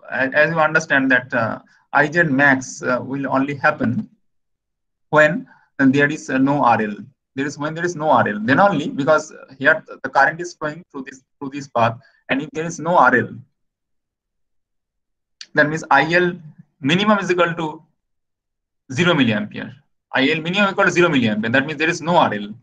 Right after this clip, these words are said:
R L is absent. Open circuit kind of thing. So in that case, what happens? The, whatever be the amount of current that is flowing through this. So what is that current?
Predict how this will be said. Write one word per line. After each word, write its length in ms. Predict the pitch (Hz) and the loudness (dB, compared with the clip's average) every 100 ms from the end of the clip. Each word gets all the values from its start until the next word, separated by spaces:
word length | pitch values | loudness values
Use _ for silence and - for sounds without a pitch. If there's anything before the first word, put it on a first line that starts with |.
| _ _ - | _ _ 2
R 100 | 135 | 2
L 80 | |
is 100 | 160 | 4
absent. 540 | 143 147 - - - - _ _ _ _ _ _ _ _ | 2 0 -4 -14 -16 -20 _ _ _ _ _ _ _ _
Open 220 | 156 185 | -2 -2
circuit 280 | 165 151 147 | -2 -2 0
kind 200 | 135 113 | 0 0
of 160 | 107 - | -2 -6
thing. 280 | 113 117 - _ _ _ _ _ _ _ _ _ | -14 -14 -20 _ _ _ _ _ _ _ _ _
So 100 | 160 | -8
in 100 | 170 | 2
that 240 | 175 - | 2 2
case, 320 | 170 170 - _ _ _ _ | 0 -4 -4 _ _ _ _
what 160 | 165 | 0
happens? 460 | 190 160 147 160 - - _ _ | 2 0 0 -6 -14 -20 _ _
The, 200 | 123 113 139 | -6 -6 -2
whatever 340 | 135 185 196 | 0 2 2
be 100 | 202 | 2
the 120 | 185 | 2
amount 280 | 165 156 160 | 2 0 0
of 120 | 151 | -2
current 280 | - 131 135 | 0 0 2
that 120 | 135 | -2
is 100 | 139 | -4
flowing 300 | 139 147 143 | -8 -8 -8
through 140 | 139 147 | -8 -8
this. 320 | 120 120 - | -8 -10 -8
So 80 | 147 | -2
what 140 | 190 | -2
is 100 | 185 | -2
that 240 | 170 165 165 | 0 0 2
current? 360 | 165 175 262 | 0 0 -4